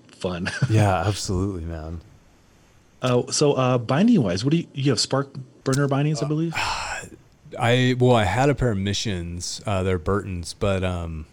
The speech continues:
Speaker 2: you know, again, my stuff's so old and just, it was, I'd never invested in a really nice setup. So, I, you know, I, and I just, it's not something I've really educated myself on. So I just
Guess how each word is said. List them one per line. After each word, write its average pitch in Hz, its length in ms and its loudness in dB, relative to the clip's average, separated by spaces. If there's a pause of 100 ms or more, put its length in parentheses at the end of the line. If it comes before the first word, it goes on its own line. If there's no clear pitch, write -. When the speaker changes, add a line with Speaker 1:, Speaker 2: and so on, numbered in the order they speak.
(200)
Speaker 2:
you 185 80 -2
know, 135 140 4
again, 127 320 2
my 127 140 2
stuff's - 380 -4
so 127 320 -2
old 117 380 2
and 107 140 0
just, 117 180 -2
it 156 120 -4
was, 139 360 -6 (800)
I'd 131 180 -2
never 143 360 4
invested 104 600 -2
in 92 120 -2
a 90 80 -4
really 95 360 0
nice 90 320 -2
setup. 80 440 -4 (580)
So, 95 560 0
I, - 80 -16 (140)
you 151 100 -4
know, 92 240 -6
I, 87 320 -10 (1300)
and 131 120 0
I 113 80 4
just, 110 220 -2
it's 120 140 -6
not 120 200 2
something 107 320 0
I've 87 160 -2
really 95 520 0
educated 101 420 0
myself 107 380 -2
on. 117 120 0
So 107 140 -6
I 85 60 -2
just - 440 -6